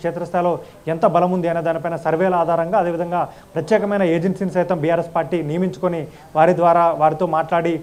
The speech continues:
బీఆర్ఎస్ పార్టీలో చేర్చుకునే ప్రయత్నం అయితే చేస్తున్నారు. ఇప్పటికే ప్రచార పర్వంలో మాత్రం బీఆర్ఎస్ పార్టీ ముందు ఉందని మాత్ర-, మాత్రం మనం చెప్పుకోవచ్చు. వరుసగా రెండుసార్లు అధికారంలోకి రావడం, ఇప్పటికే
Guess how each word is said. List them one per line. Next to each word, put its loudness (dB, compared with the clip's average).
బీఆర్ఎస్ 2
పార్టీలో -2
చేర్చుకునే -4
ప్రయత్నం -2
అయితే -8
చేస్తున్నారు. -4
ఇప్పటికే -2
ప్రచార 4
పర్వంలో 0
మాత్రం -2
బీఆర్ఎస్ -4
పార్టీ -4
ముందు -4
ఉందని -8
మాత్ర-, -12
మాత్రం -6
మనం -6
చెప్పుకోవచ్చు. -4
వరుసగా 2
రెండుసార్లు 0
అధికారంలోకి -2
రావడం, 0
ఇప్పటికే -4